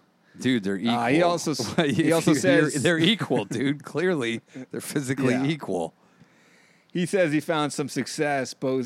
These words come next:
Speaker 2: boosting his energy in recent years by adding some superfoods, including, uh, spirulina and moringa, to his diet.
Speaker 1: <laughs> What? This sounds like witchcraft food.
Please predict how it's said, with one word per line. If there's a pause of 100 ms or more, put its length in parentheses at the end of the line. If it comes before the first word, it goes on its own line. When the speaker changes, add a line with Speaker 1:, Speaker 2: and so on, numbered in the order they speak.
Speaker 2:
boosting
his
energy
in
recent
years
by
adding
some
superfoods,
including,
uh,
spirulina
and (520)
moringa, (120)
to
his
diet.
Speaker 1:
<laughs>
What?
This
sounds
like
witchcraft
food.